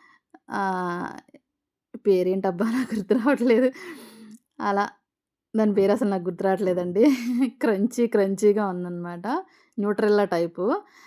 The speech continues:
అది వేసేసి తినేస్తన్నాను. గుడ్డు గూడా తిన్నాననమాట ఈవినింగ్. ఎందుకంటే వాళ్ళ దగ్గర కొంచెం హెల్తీ ఫుడ్ తీసుకున్నాను కదా! ఆ ఫుడ్డుకి ఇది కాంబినేషన్ అనమాట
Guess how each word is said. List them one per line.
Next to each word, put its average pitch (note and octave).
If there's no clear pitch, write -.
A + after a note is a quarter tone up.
అది A3+
వేసేసి A3
తినేస్తన్నాను. G3
గుడ్డు G3
గూడా G#3+
తిన్నాననమాట F3
ఈవినింగ్. F3+
ఎందుకంటే A3
వాళ్ళ G#3
దగ్గర G#3+
కొంచెం G#3+
హెల్తీ G#3
ఫుడ్ G#3
తీసుకున్నాను F#3+
కదా! F3
ఆ A3+
ఫుడ్డుకి G#3+
ఇది C4+
కాంబినేషన్ A3+
అనమాట F3+